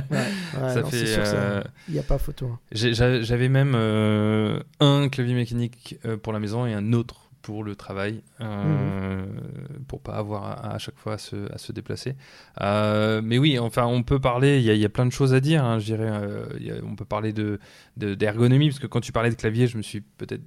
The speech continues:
Speaker 2: il y a, il y a certaines personnes qui ont des claviers ergonomiques avec une certaine forme, et cetera. Je pense que c'est quelque chose d'important. Alors, il y a d'autres personnes qui, euh, qui, qui, euh, le, le, avec, avec lequel le, le, le clavier Mac est largement suffisant.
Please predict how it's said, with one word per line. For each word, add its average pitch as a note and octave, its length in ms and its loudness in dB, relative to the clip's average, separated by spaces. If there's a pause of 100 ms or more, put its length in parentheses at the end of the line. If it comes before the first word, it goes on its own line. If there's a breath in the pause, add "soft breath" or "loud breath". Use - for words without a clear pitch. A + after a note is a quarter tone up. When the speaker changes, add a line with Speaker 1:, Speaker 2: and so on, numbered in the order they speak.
(400)
Speaker 2:
il - 80 -10
y B2 60 -8
a, - 20 -8
il A2 80 -8
y G#2+ 40 -6
a G2 60 -6
certaines A2+ 300 -2
personnes B2 300 0
qui A#2 100 -8
ont G#2+ 60 -2
des G#2 120 -4
claviers G#2+ 400 -6
ergonomiques A2 640 0
avec G2+ 220 -6
une G#2 140 -4
certaine G#2 380 -6
forme, A2+ 420 -2
et F#2+ 40 -8
cetera. A2 440 -4 (500 loud breath)
Je - 80 -16
pense C#3 240 2
que C#3 80 2
c'est - 140 -4
quelque B2 240 -2
chose B2 180 -2
d'important. A#2+ 540 -2
Alors, A2+ 160 -2
il B2 60 2
y - 20 2
a B2+ 40 0
d'autres C3+ 160 -6
personnes C#3 380 -2
qui, B2 340 0
euh, G#2 220 6
qui, G#2 420 -6
qui, G#2 360 -6
euh, A2+ 440 -6 (300)
le, - 140 -4
le, - 260 -10 (220)
avec, G#2+ 300 -6 (240)
avec A2+ 300 -12
lequel A#2+ 240 -2
le, G#2+ 160 0
le, G#2 340 -4 (100)
le A2+ 160 -6
clavier A2+ 440 -4
Mac A#2 260 -2
est G#2 60 -6
largement G2+ 340 -8
suffisant. A2 440 -4